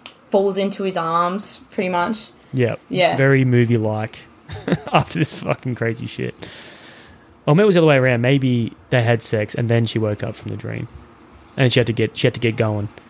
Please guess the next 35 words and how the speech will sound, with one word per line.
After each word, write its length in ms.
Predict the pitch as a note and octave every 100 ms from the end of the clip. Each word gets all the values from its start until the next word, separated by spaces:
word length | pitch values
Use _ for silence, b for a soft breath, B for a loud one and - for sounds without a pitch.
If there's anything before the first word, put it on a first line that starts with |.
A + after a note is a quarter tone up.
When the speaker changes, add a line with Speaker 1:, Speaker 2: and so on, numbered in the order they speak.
| B B B _ _ _ _ _ _ _ _
Speaker 1:
I 120 | G#3+ G#3+ -
Speaker 2:
Anyway, 360 | D3 C#3+ C#3+ B2+ _ _ -
they, 200 | C#3 C3
uh, 360 | B2 A#2+ A#2+ - _ _ _ - D4+
either 180 | F3 D#3
way, 180 | B2+ B2
you 100 | C#3+
guys 200 | D3 C3+
liked 200 | C3 -
the 60 |
sex 240 | - B2+ -
scene. 120 | C3
It 40 |
wasn't 220 | C3+ C3+
even 120 | A2 G#2+
a 20 |
sex 220 | A2+ G#2+
scene 80 | A#2
to 60 |
speak 260 | G#2+ A#2 A2+
of 100 | A2
anyway. 260 | A2 A2 G#2+ -
It 60 | -
was 80 | A#2+
just, 160 | -
like, 180 | A2+ G#2+
kind 200 | A#2 A2
of, 180 | G#2+ - - - - - -
they 100 | B2
just 240 | A#2+ - - C3+
wake 160 | A#2+
up 120 | A#2 A#2+
in 60 |
bed 180 | G#2+ G#2
together. 320 | A2 A2+ A2+